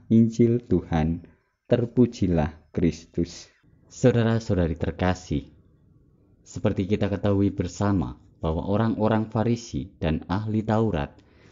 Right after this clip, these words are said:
merupakan orang-orang pandai. Mereka mengerti ajaran-ajaran kitab suci. Mereka juga tahu siapa yang dimaksudkan Mesias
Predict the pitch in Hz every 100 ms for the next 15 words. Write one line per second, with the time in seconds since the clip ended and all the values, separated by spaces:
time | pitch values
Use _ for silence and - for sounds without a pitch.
0 | _ 131 127 120 113 123 107 107 101 95
1 | 92 92 87 90 90 95 92 73 62 -
2 | _ _ _ _ _ _ 85 82 85 95
3 | 104 147 131 - - _ - _ 87 85
4 | 104 110 127 - 113 110 107 - 107 107
5 | 98 98 101 98 92 - 113 113 - 67
6 | - _ _ _ _ _ _ - 90 90
7 | - 85 - 98 104 98 107 107 92 71
8 | - _ - - 127 123 80 67 80 85
9 | 82 87 82 90 92 - 101 - 104 98
10 | 104 104 - 113 82 - -